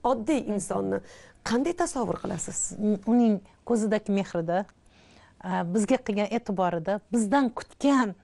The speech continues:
Speaker 2: narsasini olib bilganligida, yana aytmoqchiman, qars ikki qo'ldan chiqadi. Mehr, oqibat, hurmat, sadoqat, o'sha mehnatiga, a, halollik, poklik, a, va qo'ni qo'shni bilan o'sha xushmuomalada yashamoqlikda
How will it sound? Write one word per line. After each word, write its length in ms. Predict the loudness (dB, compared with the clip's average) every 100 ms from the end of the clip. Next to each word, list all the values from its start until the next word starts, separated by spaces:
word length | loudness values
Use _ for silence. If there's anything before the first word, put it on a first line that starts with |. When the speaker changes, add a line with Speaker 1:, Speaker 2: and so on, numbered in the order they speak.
| -2
Speaker 2:
narsasini 480 | -2 -2 -6 -6 -2
olib 200 | -2 0
bilganligida, 500 | 0 0 -2 -4 -4 0
yana 160 | 2 2 0
aytmoqchiman, 460 | -2 -2 -2 -6 -2
qars 160 | -2 -4 -8
ikki 140 | -14 -2
qo'ldan 240 | 0 0 -2
chiqadi. 300 | -4 -4 -4 -12 -20 -8 0
Mehr, 500 | 2 2 2 0 0 -6 -20 -20 -2 0
oqibat, 480 | 0 -2 0 0 0 -6 -20 -6
hurmat, 520 | -2 -2 0 -2 -2 -4
sadoqat, 800 | -2 0 4 2 2 2 2 0 -10 -20 -12 -8
o'sha 200 | -2 0 0
mehnatiga, 560 | 0 -2 0 0 0 0 -10 -12
a, 280 | -4 -2 -2 2
halollik, 680 | 6 8 8 4 0 -4 -8 _ _ _ 0
poklik, 640 | 0 0 -2 0 -2 -4 _ _ -6
a, 140 | -2 4
va 100 | 6 4 0
qo'ni 200 | -2 -2 -4
qo'shni 260 | -8 -4 -4 -2
bilan 280 | 0 -2 -4 -12
o'sha 200 | -10 -8 -8
xushmuomalada 600 | -4 2 4 4 0 0 -2
yashamoqlikda 600 | 0 2 2 0 -2